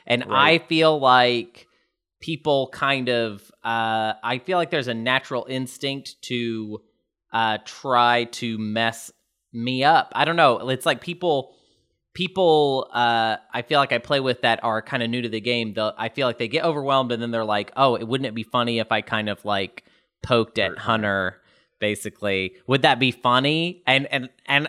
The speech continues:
Speaker 1: actually, a lot of times I find that it doesn't end up being funny because they're like, "Oh, wow, he's not very, he's not very funny when he's mad.
Speaker 2: He
Speaker 1: He's not
Speaker 2: doesn't
Speaker 1: one,
Speaker 2: take
Speaker 1: he's
Speaker 2: it
Speaker 1: not
Speaker 2: well.
Speaker 1: one of those." Yeah.
Speaker 2: <laughs>
Speaker 1: Yeah, and, "Wow, he is getting mad." And then it's like, "How old is this kid?" And then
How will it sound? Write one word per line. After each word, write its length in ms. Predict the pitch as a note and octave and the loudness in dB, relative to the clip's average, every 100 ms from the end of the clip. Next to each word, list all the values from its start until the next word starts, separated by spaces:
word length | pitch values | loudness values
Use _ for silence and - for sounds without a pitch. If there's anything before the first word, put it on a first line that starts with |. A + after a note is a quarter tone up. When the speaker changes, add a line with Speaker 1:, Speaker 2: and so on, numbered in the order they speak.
| - | 0
Speaker 1:
actually, 340 | A3+ A#3 E3+ | 0 4 4
a 60 | C#3+ | 6
lot 140 | D#3 | 4
of 60 | E3 | 4
times 200 | D#3+ C3 | 2 2
I 100 | B2+ | 2
find 360 | - B2 A2+ A#2 | 4 4 4 2
that 160 | A#2 B2+ | 0 2
it 100 | B2+ | 2
doesn't 260 | D#3+ D3 | 4 4
end 140 | B2+ A#2 | 0 -2
up 120 | - | -2
being 180 | B2+ A2+ | -4 -2
funny 280 | B2 A#2 A#2 | 0 0 0
because 320 | A2 A#2 B2+ | -4 -2 -2
they're 140 | A#2+ A2 | 0 0
like, 340 | G#2+ G#2+ - - - - | 2 0 -2 -16 -12 2
"Oh, 180 | D#3 D#3+ | 6 8
wow, 240 | E3 F3+ | 8 8
he's 240 | E3 E3 D3+ | 6 0 2
not 180 | E3 | 2
very, 220 | C#3 D3 C3 | 4 2 2
he's 180 | B2+ D#3 B2+ - | -2 -4 -6 -2
not 180 | C#3 D#3+ | 2 4
very 140 | E3 | 4
funny 260 | D#3+ F3+ D#3+ | 4 2 4
when 100 | C3+ | 2
he's 160 | B2+ A#2 | 0 0
mad. 360 | B2+ D3 A#2 | 4 6 6
Speaker 2:
He 60 | B2+ | 6
Speaker 1:
He's 100 | E3+ | 4
not 0 | |
Speaker 2:
doesn't 160 | D3+ C#3 | 6 6
Speaker 1:
one, 100 | D#3 | 4
Speaker 2:
take 140 | G3+ | 6
Speaker 1:
he's 80 | F3 | 4
Speaker 2:
it 40 | |
Speaker 1:
not 180 | C3+ C3 | 6 6
Speaker 2:
well. 100 | C#3 | 6
Speaker 1:
one 80 | C#3 | 8
of 240 | D#3 C3+ | 8 6
those." 80 | C3+ | 6
Yeah. 300 | D3+ D3 G#3 - | 6 6 2 -4
Speaker 2:
<laughs> 40 | G3+ - | -8 0
Speaker 1:
Yeah, 220 | D#3 G3+ C3+ | 4 6 6
and, 140 | A#2 | 4
"Wow, 340 | D#3 A3 D#3+ | 6 8 8
he 180 | C3 C#3+ | 6 4
is 120 | C#3 A#2+ | 2 2
getting 260 | B2+ B2 | 0 2
mad." 360 | C3+ B2+ A#2+ A#2 | 4 6 6 4
And 140 | B2 | 2
then 100 | D3+ | 2
it's 140 | D3+ D3+ | 2 4
like, 200 | B2 C3+ | 2 4
"How 160 | F3+ | 4
old 220 | E4 G4+ F#4 | 4 4 2
is 160 | E4+ | 0
this 160 | E4+ - | -2 -2
kid?" 320 | E4+ C4+ C4 | 4 6 6
And 160 | F3+ | 6
then 120 | D3+ | 6